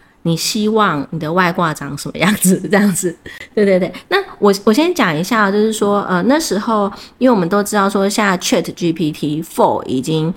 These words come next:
呃，上市在这个市场。那其实我身旁有很多朋友都说，我们离躺平的日子不远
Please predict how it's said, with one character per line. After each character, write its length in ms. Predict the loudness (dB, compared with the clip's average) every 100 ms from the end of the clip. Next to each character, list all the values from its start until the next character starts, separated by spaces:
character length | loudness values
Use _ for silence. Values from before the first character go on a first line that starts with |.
| -8 -20 -12 -4
呃， 420 | -4 -4 -6 -6
上 340 | -2 0 2
市 140 | 0 -2
在 140 | -4
这 80 | -2
个 100 | -4
市 240 | -4 -4
场。 220 | -6 -8 -2
那 100 | -2
其 160 | 0
实 140 | -2 0
我 140 | -2
身 200 | 0 -2 -2
旁 200 | -4 -6
有 120 | -8
很 360 | -6 -2 -2 0
多 260 | 0 0
朋 260 | 0 -2 -4
友 200 | -4 -6
都 200 | -4 -4
说， 300 | -4 -4 -4 -6 -16 -6
我 80 | -2
们 220 | 0 2
离 180 | 0 0
躺 340 | -2 -4 -4 -4
平 200 | -2 -2
的 140 | -2
日 220 | 0 0
子 180 | 0 -4 0
不 180 | 0 2
远 240 | -4 -6